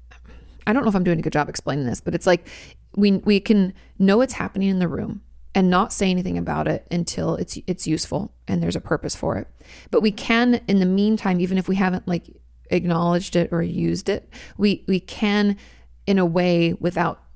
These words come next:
our patient maybe even knowing, use it to identify other issues, to help come up with different homework and things that we should work on. And honestly, even as a therapist on the backside, if I acknowledge,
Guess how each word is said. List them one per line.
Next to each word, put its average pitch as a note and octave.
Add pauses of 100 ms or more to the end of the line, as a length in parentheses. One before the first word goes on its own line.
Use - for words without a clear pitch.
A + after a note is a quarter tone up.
(140)
our F3
patient -
maybe E3+
even E3
knowing, F3+ (960)
use A3
it F#3+
to F3 (360)
identify F3+ (100)
other E3+
issues, A#3 (300)
to F#3+
help - (140)
come G3
up F3
with F3+
different F3
homework F3
and E3
things E3
that -
we -
should E3+
work G#3+
on. G3+
And G3
honestly, C4
even G#3+
as G3+
a E3
therapist F#3
on F3+
the E3+
backside, - (320)
if G3
I B3
acknowledge, G3+